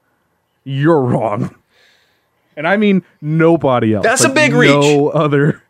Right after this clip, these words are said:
Speaker 1: no other respected publication. Not Baseball America,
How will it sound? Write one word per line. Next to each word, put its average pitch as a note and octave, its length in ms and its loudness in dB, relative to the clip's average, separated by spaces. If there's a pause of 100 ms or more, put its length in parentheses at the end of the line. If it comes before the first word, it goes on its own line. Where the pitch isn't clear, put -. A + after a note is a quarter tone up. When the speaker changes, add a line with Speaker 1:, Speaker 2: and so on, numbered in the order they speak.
(240)
Speaker 1:
no F3 520 2
other E3 420 0
respected D3+ 580 -4
publication. C#3+ 560 -2
Not C#3+ 280 -4
Baseball G3 460 2
America, F#3+ 600 0